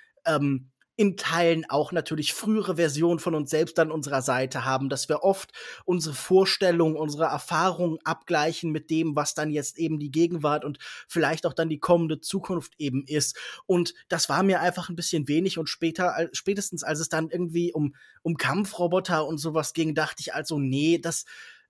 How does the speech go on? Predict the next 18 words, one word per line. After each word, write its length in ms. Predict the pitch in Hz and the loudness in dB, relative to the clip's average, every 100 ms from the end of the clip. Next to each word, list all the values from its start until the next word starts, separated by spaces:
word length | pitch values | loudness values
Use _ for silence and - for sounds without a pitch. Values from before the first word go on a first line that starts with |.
| _ 160 - 196 | _ _ -18 -14
vielleicht 360 | - 214 202 - | 0 2 2 2
funktioniert 400 | 254 - 233 196 | 0 2 0 0
das 120 | - | -2
im 160 | 131 | -4
Comic, 440 | 135 180 202 196 160 | -2 2 4 2 2
aber 120 | 147 | 0
hier 220 | 135 185 | 4 4
fand 220 | 190 170 | 6 2
ich 60 | 170 | 0
das 220 | 156 - | -2 -4
weder 280 | 151 165 143 | -2 0 0
visuell 480 | 151 143 147 151 160 | -2 -4 -2 2 2
noch 180 | 143 131 | 2 -4
erzählerisch 540 | - 151 139 135 - | -6 -4 -2 -4 -6
irgendwie 260 | 156 147 139 | -6 -4 -2
besonders 480 | 131 131 135 127 - | -2 -2 0 -2 -2
gelungen 380 | 135 135 139 | 0 2 2
und 220 | 139 127 | -2 -6